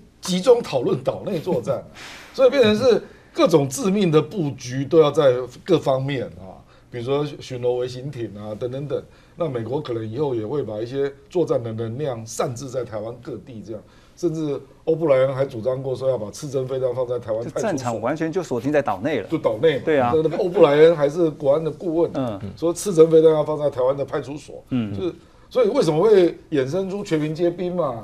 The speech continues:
Speaker 1: 这种概念都是类似的。
Speaker 2: 嗯。
Speaker 1: 那苏紫云，我觉得这种想法也无可厚非。我们当然希望战场不要在台湾内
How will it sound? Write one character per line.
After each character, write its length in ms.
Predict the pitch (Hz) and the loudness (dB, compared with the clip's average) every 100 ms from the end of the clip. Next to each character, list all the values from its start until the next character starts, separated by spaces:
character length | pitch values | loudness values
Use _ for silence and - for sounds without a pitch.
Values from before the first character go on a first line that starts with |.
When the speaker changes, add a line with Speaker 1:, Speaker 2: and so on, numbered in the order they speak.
| - | -10
Speaker 1:
这 80 | 127 | -6
种 140 | 160 | -6
概 140 | 151 220 | -4 -2
念 140 | 208 | -2
都 100 | 190 | -4
是 140 | 180 185 | -4 -2
类 220 | 240 143 | 0 0
似 280 | 120 196 113 | -4 -12 -12
的。 140 | 90 - - | -14 -18 -10
Speaker 2:
嗯。 180 | 104 87 | -10 0
Speaker 1:
那 220 | 269 247 - - - | 2 2 -2 -12 -20
苏 200 | - 294 | -4 -4
紫 160 | 202 | 0
云， 160 | 143 156 | 0 2
我 120 | 139 | 2
觉 80 | 160 | 2
得 100 | 190 | 2
这 60 | 170 | 2
种 180 | 147 | 0
想 220 | 120 135 156 | 0 -4 -2
法 160 | 117 | -4
也 120 | 104 | -4
无 160 | 104 131 | -8 -10
可 220 | 131 104 | -10 -10
厚 220 | 101 123 | -6 -6
非。 140 | 104 117 | -6 -6
我 120 | 131 | -2
们 120 | 156 | 0
当 120 | 185 214 | 2 2
然 120 | 180 | 0
希 100 | 180 | 0
望 180 | 185 175 | -4 -2
战 160 | 202 | -6
场 160 | 110 98 | -8 -12
不 60 | 135 | -12
要 80 | |
在 140 | 143 135 | -4 -4
台 140 | - | -4
湾 180 | 113 123 | -8 -8
内 160 | 135 | -10